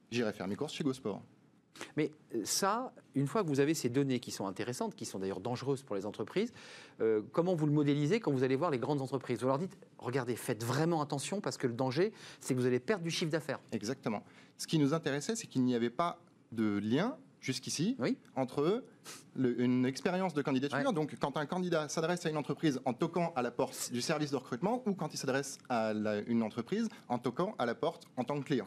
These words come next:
Speaker 2: Ouais, c'est ça.
Speaker 1: Il y avait aucun lien.
Speaker 2: Et là, vous faites, vous mettez une passerelle.
Speaker 1: Le but, c'est d'avoir vraiment une passerelle qui va derrière.
Speaker 2: Mais
Speaker 1: Et
Speaker 2: j'imagine
Speaker 1: d'ailleurs
Speaker 2: qu'ils écarquillent les yeux, les, les, les, les D R H, les entreprises à qui vous soumettez cette étude.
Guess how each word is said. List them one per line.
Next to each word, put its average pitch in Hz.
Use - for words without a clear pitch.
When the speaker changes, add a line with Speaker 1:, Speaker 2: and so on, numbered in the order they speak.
Speaker 2:
Ouais, 151
c'est 131
ça. 123
Speaker 1:
Il 139
y -
avait 151
aucun 214
lien. 151
Speaker 2:
Et 135
là, 196
vous 220
faites, 170
vous 127
mettez 208
une 175
passerelle. 139
Speaker 1:
Le 131
but, 196
c'est 208
d'avoir 147
vraiment 135
une 165
passerelle 135
qui 131
va 123
derrière. 110
Speaker 2:
Mais 131
Speaker 1:
Et 123
Speaker 2:
j'imagine 135
Speaker 1:
d'ailleurs 160
Speaker 2:
qu'ils 127
écarquillent 135
les 202
yeux, 311
les, 151
les, 135
les, 127
les 123
D 139
R 131
H, 143
les 127
entreprises 131
à 127
qui -
vous 123
soumettez 143
cette 135
étude. 127